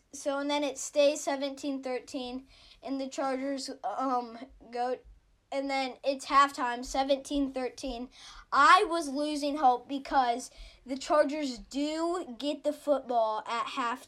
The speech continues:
after halftime. So when it's seventeen to thirteen, you don't,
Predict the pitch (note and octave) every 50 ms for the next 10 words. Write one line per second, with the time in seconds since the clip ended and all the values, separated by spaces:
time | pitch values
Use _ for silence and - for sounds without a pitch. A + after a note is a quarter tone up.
0 | _ _ - A3+ A#3 B3+ - - A#3+ A#3+ A#3+ C4 A#3+ A3+ A#3 - - B3+ A3+ G3+
1 | G3+ G#3 - _ _ _ _ _ - - _ - - C#4+ C4+ C4+ C4+ C#4 C4+ C4+
2 | - - - - C4+ C4+ C#4 D4 D4+ D4 C#4+ - - C#4+ C4+ C4+ B3+ C4 C4 C4+
3 | - B3+ B3 A#3+ - - - - - B3 A3+ G#3+ G#3 G#3+ G#3+ _ _ - - -
4 | _ - A#3+ B3 B3+ A#3 G#3 A#3+ A#3+ B3 -